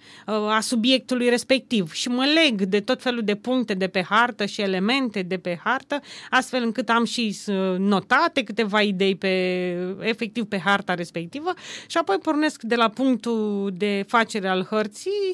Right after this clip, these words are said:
și construiesc povestea și mă leg de, de ea. Cam așa funcționează. Și atunci chiar a fost o expoziție foarte frumoasă, foarte, foarte frumoasă. Și muzeul este nemaipomenit, trebuie să mergeți să-l vedeți, că este unul dintre cele mai frumoase muzee din București, cochet și drăguț.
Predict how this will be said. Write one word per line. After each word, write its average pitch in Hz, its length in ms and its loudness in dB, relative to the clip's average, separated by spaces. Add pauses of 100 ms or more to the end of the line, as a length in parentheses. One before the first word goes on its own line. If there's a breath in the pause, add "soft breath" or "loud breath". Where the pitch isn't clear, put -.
(160)
și 349 280 -6 (280)
construiesc 311 680 -4 (180)
povestea 226 920 -4
și - 160 -14
mă 226 160 -4
leg 220 220 -4
de, 208 500 -6
de 196 120 -4
ea. 175 260 -4 (500 loud breath)
Cam 208 180 -4
așa 208 200 -2
funcționează. 175 720 -6
Și - 120 -12
atunci 262 500 -8
chiar 254 160 0
a 240 80 0
fost 233 280 -10
o 240 40 -2
expoziție 220 340 -8
foarte 247 300 0
frumoasă, 185 680 -4 (220)
foarte, 269 360 -2
foarte 214 260 -10
frumoasă. 214 320 -6
Și - 80 -8
muzeul 226 500 2
este 202 240 -2
nemaipomenit, 220 560 -2
trebuie 185 240 -10
să 226 80 -4
mergeți 214 280 -2
să-l 196 140 -4
vedeți, 190 340 -4 (340 loud breath)
că - 80 -4
este 233 200 0
unul 247 100 0
dintre 240 180 -2
cele 262 140 0
mai 254 100 0
frumoase 240 360 -2
muzee 196 340 0
din 190 140 -2
București, 190 420 -4
cochet 262 600 0
și - 200 -10
drăguț. 233 600 -4